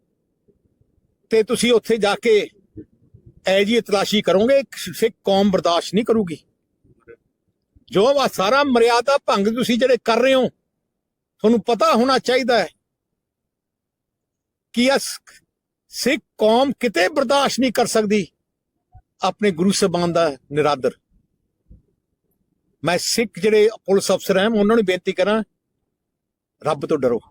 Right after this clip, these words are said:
ਪਰਮਾਤਮਾ ਤੋਂ ਡਰੋ। ਆ ਜਿਹੜੀ ਤੁਹਾਨੂੰ ਵਰਦੀ ਮਿਲੀ ਆ, ਤੁਸੀਂ ਇੰਸਪੈਕਟਰ ਹੋ, ਐਸ ਐਸ ਪੀ ਹੋ ਜਾਂ ਐਸ ਪੀ ਹੋ, ਗੁਰੂ ਮਹਾਰਾਜ ਨੇ ਤੁਹਾਨੂੰ ਬਣਾਇਆ। ਤੇ ਤੁਹਾਨੂੰ ਇੰਨਾ ਨਹੀਂ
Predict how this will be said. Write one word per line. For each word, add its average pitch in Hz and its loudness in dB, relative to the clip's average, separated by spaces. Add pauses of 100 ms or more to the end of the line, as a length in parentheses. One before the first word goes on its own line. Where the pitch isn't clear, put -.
ਪਰਮਾਤਮਾ 143 -4
ਤੋਂ 117 -8
ਡਰੋ। 117 -6 (1160)
ਆ 170 -2
ਜਿਹੜੀ 165 0
ਤੁਹਾਨੂੰ 156 -2
ਵਰਦੀ 151 -4
ਮਿਲੀ 151 -2
ਆ, 156 2
ਤੁਸੀਂ 147 -4
ਇੰਸਪੈਕਟਰ 147 -6
ਹੋ, 143 -2 (180)
ਐਸ - -2
ਐਸ 147 -4
ਪੀ 156 -10
ਹੋ 151 -2 (340)
ਜਾਂ 160 0
ਐਸ 185 -4
ਪੀ 180 -2
ਹੋ, 151 -2 (1600)
ਗੁਰੂ 165 0
ਮਹਾਰਾਜ 160 0
ਨੇ 180 0
ਤੁਹਾਨੂੰ 156 -4
ਬਣਾਇਆ। 117 -4 (1200)
ਤੇ 180 0
ਤੁਹਾਨੂੰ 175 0
ਇੰਨਾ 175 0
ਨਹੀਂ 226 2